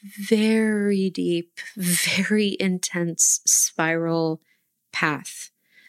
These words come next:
of very unexpected communications, of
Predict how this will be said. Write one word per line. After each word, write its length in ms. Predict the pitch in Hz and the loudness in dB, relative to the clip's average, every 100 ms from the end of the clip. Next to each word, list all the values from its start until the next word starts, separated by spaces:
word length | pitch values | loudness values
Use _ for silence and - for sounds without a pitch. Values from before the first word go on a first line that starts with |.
| _ - | _ 0
of 440 | 165 160 160 - - | 0 2 -2 -8 -4
very 500 | 175 180 196 214 220 | 0 2 4 4 2
unexpected 1120 | 208 196 - - - 196 - - 202 196 - | 0 -4 -2 -2 -2 -4 -2 0 0 0 -6
communications, 1120 | 214 214 214 208 202 202 - 208 208 202 202 | 0 2 0 -2 -2 0 0 2 2 2 0
of 260 | 185 175 | -2 -4